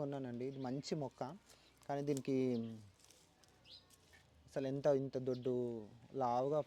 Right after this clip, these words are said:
ఫ్లవర్ వస్తుంది, చాలా ఘాటు ఫ్రాగ్రెన్స్ ఉంటుంది దీనికి. ఇది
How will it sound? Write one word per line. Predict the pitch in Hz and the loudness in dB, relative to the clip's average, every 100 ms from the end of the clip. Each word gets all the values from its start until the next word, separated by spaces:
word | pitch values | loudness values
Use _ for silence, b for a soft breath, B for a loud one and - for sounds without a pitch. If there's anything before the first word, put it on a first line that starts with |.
| - | 0
ఫ్లవర్ | 139 123 131 | 2 6 6
వస్తుంది, | - 127 120 143 | 4 0 2 2
చాలా | 127 131 123 | 4 6 6
ఘాటు | 117 170 147 - 127 - | 4 2 0 -2 -20 -6
ఫ్రాగ్రెన్స్ | 139 127 127 135 - | 0 2 2 0 0
ఉంటుంది | 113 110 107 | 0 0 0
దీనికి. | 110 117 143 B B B B B - | -4 -6 -10 B B B B B -12
ఇది | 143 | -6